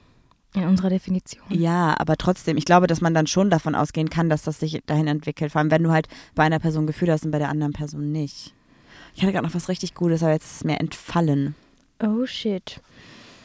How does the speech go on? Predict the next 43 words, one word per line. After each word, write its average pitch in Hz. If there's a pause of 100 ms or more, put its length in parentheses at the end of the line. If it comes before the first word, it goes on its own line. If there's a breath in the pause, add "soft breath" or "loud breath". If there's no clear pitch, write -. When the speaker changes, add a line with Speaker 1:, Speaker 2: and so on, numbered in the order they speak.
(340 loud breath)
Speaker 1:
Also 220
ich, -
also 214
mein 214
Fazit 214
ist, 196
wenn 190
man 190
in 185
so 180
einer 185
Situation 180
steckt -
und 190
irgendwie 185
nicht 180
darüber 175
reden 175
kann, 196 (560 loud breath)
weißt 240
du, 254
wie, 220
wie 226
man 226
das 214
so 208
ein 202
bisschen 226
vergleichen 202
kann? 208
Kennst 226
du 262
das, 240
wenn 208
man 214
so, 190 (100)
ähm, 190 (760 soft breath)
schon 202
länger 233
in 220
einer 196
Freundschaft 254
ist -